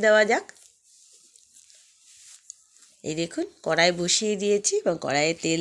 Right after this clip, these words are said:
দিয়ে দিয়েছি। তেলটা গরম হলেই গরম গরম ভেজে নেওয়া যাবে আলুর পেঁয়াজিটা। তো বন্ধুরা, আপনারা যারা যারা আমাদের চ্যানেলটিকে দেখছেন, অবশ্যই লাইক করুন, শেয়ার করুন আপনাদের বন্ধুবান্ধবদের সাথে। সাবস্ক্রাইব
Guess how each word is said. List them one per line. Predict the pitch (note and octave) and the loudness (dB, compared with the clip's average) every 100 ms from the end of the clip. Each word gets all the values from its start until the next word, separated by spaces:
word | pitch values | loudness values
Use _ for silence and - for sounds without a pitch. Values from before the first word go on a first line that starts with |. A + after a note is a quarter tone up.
| E3 | -2
দিয়ে | E3+ E3+ | -2 -2
দিয়েছি। | E3+ E3+ - F#4 - - - - _ _ _ _ _ _ | -2 -4 -4 -6 -8 -20 -20 -20 _ _ _ _ _ _
তেলটা | D3 D3+ D#3+ D#3+ | -4 -2 -4 0
গরম | D#3 E3+ F3 | 0 2 -2
হলেই | F#3+ G#3+ - - - | -2 -2 -4 -8 -6
গরম | A2+ D#3+ F3+ | -2 -2 0
গরম | F3+ F#3 F3+ | 0 0 -2
ভেজে | F3+ F#3 F#3 | -4 -2 0
নেওয়া | F3+ F3+ | 0 0
যাবে | F3+ F3+ F#3+ D3 | 0 0 0 -2
আলুর | E3 F#3 F#3+ | -2 -2 -2
পেঁয়াজিটা। | F#3+ F3+ F3+ F#3+ C#4+ - - _ _ - - _ | 0 0 -2 0 -2 -2 -14 _ _ -20 -20 _
তো | D#3+ E3 | -6 -2
বন্ধুরা, | F3+ G3 C4 G4 - _ C#3 | 0 2 2 0 -6 _ -6
আপনারা | - E3 E3 D#3+ | -2 0 2 2
যারা | D3+ D3+ | 0 0
যারা | D#3+ D3+ | 0 0
আমাদের | D3+ D3+ D#3 | -2 -4 -2
চ্যানেলটিকে | D3 D3 D3+ D#3+ F3 D#3+ | -2 -2 -4 -4 -4 -2
দেখছেন, | D#3+ - F4+ - _ - | -4 -4 -6 -8 _ 0
অবশ্যই | F#3+ B3 - C#4 B3 | 2 2 2 2 4
লাইক | A3+ A3 - | 4 2 0
করুন, | A#3 A#3+ A#3+ - - _ - | 2 2 0 -6 -20 _ -4
শেয়ার | B3+ B3 B3 B3 | 2 4 4 4
করুন | A#3+ A#3+ A3+ | 2 4 0
আপনাদের | G#3+ A3+ A3+ G#3 | 0 2 4 4
বন্ধুবান্ধবদের | G#3+ A3 A3 A3 A3 G#3 A3+ A3+ | 0 0 0 2 0 2 2 2
সাথে। | A3 A#3+ F#4+ - - - - - - | 2 2 2 0 -20 -20 -20 -10 -2
সাবস্ক্রাইব | E3 E3 - G3 | 0 2 2 2